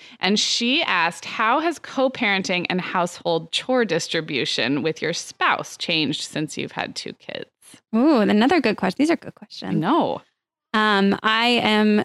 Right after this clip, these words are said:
Speaker 2: very, very fortunate to have a very involved spouse. So, um, one of the things that we did this time was kind of a man-on-man defense
Speaker 1: Yep.
Speaker 2: here. <laughs> So, um, you know, as I was really in the trenches of nursing and recovery, he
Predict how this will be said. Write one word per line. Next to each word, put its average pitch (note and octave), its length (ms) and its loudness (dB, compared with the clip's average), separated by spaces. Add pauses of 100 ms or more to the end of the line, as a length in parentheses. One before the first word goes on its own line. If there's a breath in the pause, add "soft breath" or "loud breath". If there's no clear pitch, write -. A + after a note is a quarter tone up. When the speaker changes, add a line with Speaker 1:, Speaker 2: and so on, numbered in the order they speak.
(160)
Speaker 2:
very, D4 300 2
very C4 220 4
fortunate G3 520 2
to G3+ 120 2
have F#3+ 340 2
a G3+ 60 4
very G3+ 340 2
involved F#3 420 2
spouse. - 380 -4
So, G3+ 480 2
um, F#3+ 480 2 (360)
one A3+ 360 4
of B3+ 100 6
the B3 120 4
things G#3+ 400 2
that G3 420 -2
we G3+ 140 2
did F#3+ 240 0
this F#3+ 200 0
time F#3+ 480 2
was F#3 280 2
kind G3 260 2
of F#3 160 2
a F3+ 480 2 (440)
man-on-man F#3+ 760 4
defense G#3 500 2
Speaker 1:
Yep. G3 160 4
Speaker 2:
here. A3+ 420 2
<laughs> A#3+ 80 4
So, G#3 580 2 (480 soft breath)
um, F#3+ 240 2
you F#3+ 60 4
know, F#3 80 4
as F#3 120 2
I G3 100 2
was G3 160 0
really F#3+ 220 2
in F#3 100 4
the F#3 80 4
trenches F3+ 480 0
of F#3 160 -4
nursing B3 440 2
and G3+ 100 4
recovery, F#3+ 680 2
he F#3 500 0